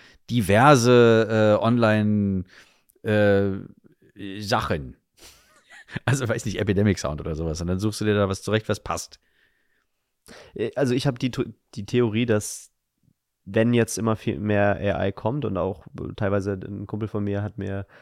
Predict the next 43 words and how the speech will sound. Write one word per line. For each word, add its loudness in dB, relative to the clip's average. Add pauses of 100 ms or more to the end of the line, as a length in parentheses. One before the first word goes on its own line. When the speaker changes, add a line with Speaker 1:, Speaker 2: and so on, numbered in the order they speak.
(120)
Speaker 2:
der 0
Yoshi, 2
der 0
hier 6
auch 4
sitzt, -2
<laughs> 4
der 4
hat 0
mir 4
ein 4
Vi-, 2
Speaker 1:
Josh. -2 (160)
Speaker 2:
ein 0
Video 6
von, 2
von, 2
ähm, 0 (560)
ähm, -4
was -2
war 6
das? 2
The 0
Economist, 0 (540)
äh, -2
geschickt -6
und -6 (760)
da, 8
da -2
nutzen -2
die, -2
glaub -2
ich, -8
A -4
I, -6
äh, -10 (500)
und 0
Speaker 1:
Mhm. -2
Speaker 2:
für 2
die, 2
für -2
das 0
Voice-Over. 0